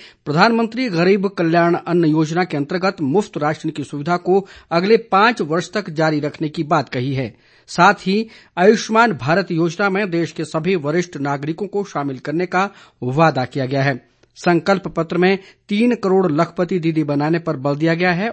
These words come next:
और पीएम सूर्य घर योजना के साथ बिजली बिल शून्य करने का वादा किया गया है। इस अवसर पर पार्टी के वरिष्ठ नेता और प्रधानमंत्री नरेंद्र मोदी ने कहा कि संकल्प पत्र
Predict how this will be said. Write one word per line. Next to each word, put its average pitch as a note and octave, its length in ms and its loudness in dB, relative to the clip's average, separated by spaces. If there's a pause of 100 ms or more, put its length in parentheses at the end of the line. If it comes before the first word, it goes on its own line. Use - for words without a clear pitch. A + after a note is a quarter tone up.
(120)
और D3+ 260 2 (300)
पीएम A3 300 2
सूर्य A3 600 0
घर D3 240 -4
योजना D3+ 400 0
के E3 140 -4
साथ E3+ 360 0 (380)
बिजली F#3+ 380 2
बिल A#3+ 200 2
शून्य G#3 460 -2
करने E3 280 0
का D#3 100 -2
वादा C3 320 -2
किया F#3+ 240 0
गया C3 140 -4
है। A#2+ 140 -4 (600)
इस G3 160 2
अवसर A#3 240 4
पर C#4 180 2
पार्टी G#3 360 2
के G3+ 120 0
वरिष्ठ F#3 320 0
नेता F3+ 340 2
और F3 120 4
प्रधानमंत्री F3+ 720 0
नरेंद्र D#3+ 380 2
मोदी D#3+ 260 0
ने F#3 80 0
कहा F#3+ 280 0 (280)
कि D#3+ 100 -2
संकल्प F#3 560 0
पत्र F#3 420 -2